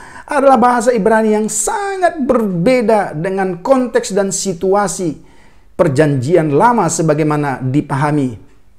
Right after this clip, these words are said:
dalam pandangan tradisional. Sehingga dia berkata, maka tidak ada sejarah bahasa Ibrani. Ini yang menjadi kita lihat. Kemudian, seorang teolog yang terkenal,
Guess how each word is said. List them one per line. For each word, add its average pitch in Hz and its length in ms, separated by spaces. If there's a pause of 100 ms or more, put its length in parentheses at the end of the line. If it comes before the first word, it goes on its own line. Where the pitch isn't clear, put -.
dalam 139 320
pandangan 127 400
tradisional. 117 840
Sehingga 120 300
dia 233 240
berkata, 320 720
maka 147 220
tidak 330 320
ada 330 80
sejarah 285 400
bahasa 262 340
Ibrani. 226 400 (840)
Ini 294 240
yang 185 160
menjadi 160 560 (400)
kita 147 180
lihat. 143 380 (640)
Kemudian, 294 560 (320)
seorang 285 640
teolog 285 300
yang 269 180
terkenal, 269 840